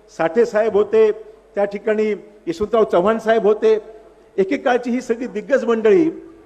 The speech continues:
यांनी महाराष्ट्राचा दबदबा हा कायम ठेवला. विलासरावजींना अल्पकाल मिळाला, गोपीनाथराव मुंडे साहेबांना अल्पकाल मिळाला,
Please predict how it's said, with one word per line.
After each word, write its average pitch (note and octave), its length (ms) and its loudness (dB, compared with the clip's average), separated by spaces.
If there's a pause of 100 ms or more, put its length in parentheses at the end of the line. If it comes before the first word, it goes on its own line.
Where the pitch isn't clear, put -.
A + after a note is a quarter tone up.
(260)
यांनी F3+ 220 0
महाराष्ट्राचा G3+ 760 -2
दबदबा F3+ 440 -8
हा F3 200 -2 (240)
कायम F#3 260 -2
ठेवला. C3+ 340 -4 (560)
विलासरावजींना G#3 760 0
अल्पकाल G#3+ 480 -4
मिळाला, A3 400 -2 (760)
गोपीनाथराव A3+ 520 0
मुंडे G3 320 0
साहेबांना A3 420 0
अल्पकाल A3 440 -2
मिळाला, G3+ 420 0